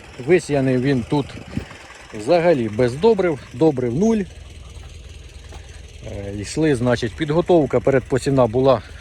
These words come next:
зроблена дисками, дисками Дан два й один, трактор Ю М З. Оці два трактори приймали участь в посіві. Кума трактор із дисками, наш Ю М С із сівалкою Кун Плантер два.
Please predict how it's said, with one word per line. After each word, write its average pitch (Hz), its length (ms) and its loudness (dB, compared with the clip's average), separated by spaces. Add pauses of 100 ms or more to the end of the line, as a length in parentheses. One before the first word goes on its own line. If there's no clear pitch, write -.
(180)
зроблена 117 520 2
дисками, 151 500 0
дисками 135 460 0
Дан 127 260 4
два 113 160 0
й 127 80 2
один, 202 300 2 (1300)
трактор 135 400 2
Ю 123 180 0
М 160 160 -2
З. 220 260 2 (680)
Оці 131 300 0
два 135 180 4
трактори - 480 0 (360)
приймали 165 440 4
участь 160 380 -2
в - 40 -10
посіві. 104 460 -2 (880)
Кума 147 280 4
трактор 127 400 2
із 110 80 -2
дисками, 160 560 0 (1040)
наш 143 340 2
Ю 135 100 -2
М 139 80 2
С 151 200 2
із 127 300 -6
сівалкою 135 520 2
Кун 143 220 -2
Плантер 123 380 0
два. 104 240 0